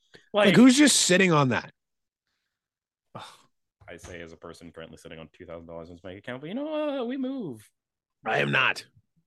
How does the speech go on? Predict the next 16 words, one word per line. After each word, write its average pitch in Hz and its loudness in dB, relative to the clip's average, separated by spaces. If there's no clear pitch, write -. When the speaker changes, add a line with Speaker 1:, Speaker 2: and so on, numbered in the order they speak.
Speaker 1:
But 226 6
Speaker 2:
Like 247 4
Speaker 1:
if 233 -2
you're 285 4
not 330 2
putting 320 0
that 285 0
towards 269 2
a 156 -2
jersey. 202 0
That's 605 6
not - 6
Speaker 2:
No! - 4
Speaker 1:
money 240 2
you're 185 2
like, 160 0